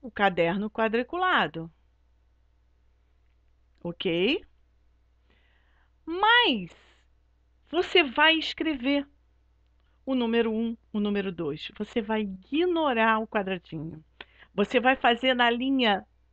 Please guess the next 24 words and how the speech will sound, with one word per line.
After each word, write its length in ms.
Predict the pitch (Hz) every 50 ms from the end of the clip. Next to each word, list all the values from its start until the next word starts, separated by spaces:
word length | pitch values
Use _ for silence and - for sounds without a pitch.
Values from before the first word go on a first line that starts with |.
| _ -
normal, 640 | 220 247 294 320 320 302 254 208 196 180 170 180 190 -
igual 320 | 277 277 240 269 302 311 302
essa 320 | 262 226 214 - - 180
aqui. 180 | 180 - - - _ _ _ _ _ _ _ _ _ _ _ _ -
Está 240 | - - - 220 208
meio 240 | 190 196 196 196
embaçado, 1040 | 196 190 180 180 180 - - - - - 247 262 277 269 226 170 175 160 147 160 180 _ _ _ _ _ _ _ _ _ _ -
mas 340 | 180 180 170 175 180 - -
dá 180 | 170 190 180
pra 160 | 185 - 196 190
vocês 380 | 180 196 - - 214 233 233
verem. 260 | 220 160 - - - _ _ _ _ _ _ _ _ _ _ _ _ _ _ _ _ _ _ _ _ _ _ _ _
Você 220 | - 285 - - 233
vai 160 | 190 160 -
colocar 340 | - 202 185 185 - 214 202
o 60 | 220
número 320 | 240 262 285 320 330 349
dois 320 | 285 262 269 269 285 262 196
ou 80 | 185
o 20 | 170
número 320 | 175 180 185 202 214 254
um 240 | 269 285 320 381 494 - -
e 80 | 320 311
vai 340 | 247 262 277 294 320 330